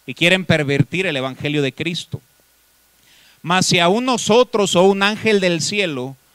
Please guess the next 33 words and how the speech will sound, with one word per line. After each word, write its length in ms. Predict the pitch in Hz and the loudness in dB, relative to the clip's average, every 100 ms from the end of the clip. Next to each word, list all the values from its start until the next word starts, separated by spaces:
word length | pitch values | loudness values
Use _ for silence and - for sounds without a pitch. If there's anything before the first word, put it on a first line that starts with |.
| _ _ - | _ _ 0
os 220 | 180 - | 2 2
anunciare 880 | 175 165 156 - 175 190 214 226 - | -2 -2 -2 0 2 4 4 4 4
otro 340 | 180 220 - | 4 4 4
evangelio 580 | 208 180 165 185 202 190 | 2 0 0 0 0 0
diferente 680 | 165 147 151 156 190 196 190 | 0 0 0 0 -2 -2 -2
del 180 | 170 143 | -2 0
que 160 | 160 | 0
hemos 260 | 175 196 180 | 2 0 -2
anunciado", 680 | 165 147 135 160 185 208 | -4 -6 -4 0 2 2
de 120 | 185 175 | 2 0
una 100 | 170 | -2
manera 320 | 151 156 156 | 0 2 2
muy 160 | 151 | 2
fuerte, 400 | 139 170 190 185 | 0 2 2 0
les 140 | 160 127 | -4 -4
dice 380 | 165 - 196 196 - _ | -4 -2 -2 -4 -16 _
que 80 | - | -2
esa 200 | 160 214 | 2 2
persona 440 | - 160 160 185 170 | 2 0 2 0 0
sea 220 | 151 151 | 0 0
anatema. 520 | 156 135 156 135 104 - _ _ _ _ _ _ | -2 0 0 0 -8 -16 _ _ _ _ _ _
Hermanos, 340 | 180 214 - | 0 2 2
el 100 | 180 | 4
evangelio 480 | 170 165 165 220 226 | 4 4 4 4 4
es 60 | |
la 100 | 185 | 2
muerte, 400 | 156 180 247 - | 2 4 4 2
sepultura 640 | 233 190 - 147 - 233 220 | 0 0 0 2 6 8 6
y 40 | |
resurrección 580 | 170 160 151 143 175 196 | 2 2 2 4 2 2
de 120 | 185 | 2
Cristo, 320 | 175 180 - | 4 4 4
hermanos. 520 | 127 117 110 110 - | 2 2 -4 -8 -12